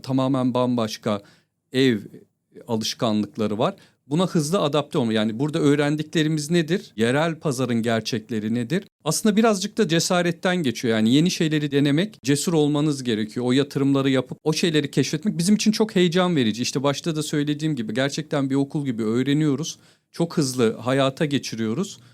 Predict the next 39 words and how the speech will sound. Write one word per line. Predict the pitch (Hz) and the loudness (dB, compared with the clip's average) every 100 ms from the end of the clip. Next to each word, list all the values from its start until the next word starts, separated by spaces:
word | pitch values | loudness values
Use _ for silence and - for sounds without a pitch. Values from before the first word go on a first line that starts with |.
| _ _ | _ _
ve, | 156 | -2
e, | 180 143 | 0 -2
farklı | 143 156 147 143 196 | -2 -2 -2 -2 -2
olabilmenin | 170 151 143 151 147 147 165 | 2 2 2 0 2 2 0
keyfini | 165 170 143 165 165 151 | 0 0 0 0 -2 -4
bu | |
şekilde, | - 139 131 131 185 - | -4 -6 -4 -4 -6 0
e, | 131 | 2
yaşıyoruz. | 151 151 185 139 - | 2 2 0 0 -2
Tüketiciler | 143 175 151 160 180 175 | -2 -2 0 0 0 0
de | 160 143 | -2 2
bunu, | 160 190 - | 2 2 0
markada | 127 156 175 170 151 | 0 0 0 -2 0
aslında | 135 - 143 139 | -2 -2 -2 0
buldukları | 143 139 - 151 151 | -4 -4 0 0 0
da | 151 | -2
biraz | 147 151 139 | 2 0 0
bu. | 127 104 - | -4 -6 0
Onların | 135 147 151 156 | 2 2 0 -2
ihtiyacına | 139 170 143 135 143 147 | -2 0 0 0 0 -2
çok | - 147 | -2 -2
daha | 151 127 | 0 0
hızlı | 139 139 143 | -2 -2 0
cevap | 139 143 151 | 0 0 0
verecek | 131 123 123 | -2 0 -2
teknolojileri | 135 110 139 123 120 127 123 117 - _ _ | -2 -2 0 0 -2 -2 0 -2 -6 _ _
sunan | - 147 139 147 131 | -6 0 2 2 0
bir | |
marka | 123 113 113 - 170 226 - | 2 2 0 0 -2 -2 -4
daha | 156 175 | -2 -2
avantajlı | 139 117 107 113 101 107 | 0 0 -2 -4 -4 -6
oluyor. | 98 107 107 | -6 -4 -4
Biz | 143 135 | -6 -4
de | 160 170 - _ _ | -4 -4 -14 _ _
her | 160 160 | -6 -2
pazarda | 131 123 127 143 | 0 0 0 0
bunu | 147 | 2
yapmaya | 135 - 127 135 | 2 0 -2 -2
çalışıyoruz. | - 95 - 101 87 - | -4 -6 -6 -6 -8 -10